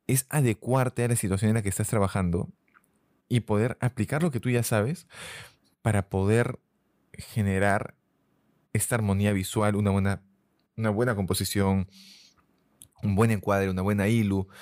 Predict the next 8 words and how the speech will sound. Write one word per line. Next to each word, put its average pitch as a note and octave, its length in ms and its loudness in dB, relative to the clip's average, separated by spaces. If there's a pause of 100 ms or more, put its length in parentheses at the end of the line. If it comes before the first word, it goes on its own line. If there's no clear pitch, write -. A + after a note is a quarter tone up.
(360)
y A2+ 100 -2
sobre G2+ 300 0
todo, A#2+ 480 -2 (120)
que F#2+ 100 0
eso G2 220 0
es - 240 -2 (100)
lo F#2 300 0
que, E2 640 0